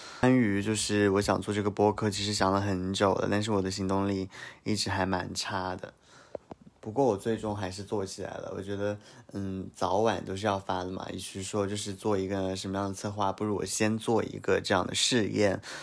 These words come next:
来试验一下好了。嗯，我要说什么来着？呃，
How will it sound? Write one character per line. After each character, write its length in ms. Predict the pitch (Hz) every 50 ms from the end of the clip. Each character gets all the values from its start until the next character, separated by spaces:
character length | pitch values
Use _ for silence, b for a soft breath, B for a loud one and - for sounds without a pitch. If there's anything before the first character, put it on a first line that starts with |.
| B B B
来 120 | - 101 104
试 160 | 104 - 127
验 160 | 123 113 101
一 40 | 101
下 160 | 101 110 104
好 200 | 101 98 90 90 90
了。 300 | 90 90 90 90 95 101 - _ _ _ _ _ _ _ B B B B B B B B B B B -
嗯， 760 | - 113 110 110 110 110 110 107 107 104 104 104 101 101 - - 160 - _ _ _ _ _ _ _ _ _ _ - - - - - -
我 80 | 113
要 100 | 117 123
说 200 | 127 127 - 127
什 120 | 120 - 98
么 80 | -
来 200 | - 82 76 -
着？ 160 | - - - - _ _ -
呃， 240 | - - 85 78